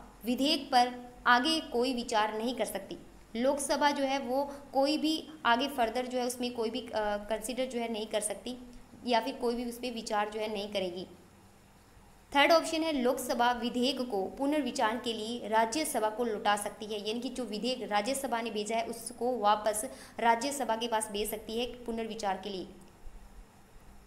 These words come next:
राज्यसभा, लोकसभा can return the bill the राज्यसभा for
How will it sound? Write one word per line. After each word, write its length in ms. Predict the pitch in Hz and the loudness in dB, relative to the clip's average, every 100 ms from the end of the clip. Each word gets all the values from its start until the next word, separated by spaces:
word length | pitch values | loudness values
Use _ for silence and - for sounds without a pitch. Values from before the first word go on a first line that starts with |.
| - - - - - - | -20 -20 -20 -20 -16 2
राज्यसभा, 840 | 233 240 330 330 339 302 320 320 - 240 | 4 6 4 2 2 2 0 -2 -4 2
लोकसभा 580 | 285 - - 294 294 | 2 2 2 2 2
can 240 | 262 247 220 | 2 2 0
return 440 | 254 262 220 226 247 - 233 | 0 2 2 2 -6 -6 -4
the 120 | 202 | 0
bill 500 | 196 233 247 - - | 0 0 -2 -6 -4
the 140 | 247 | 2
राज्यसभा 680 | 226 233 233 311 320 294 285 | 6 6 4 0 0 0 0
for 200 | 262 220 | 0 0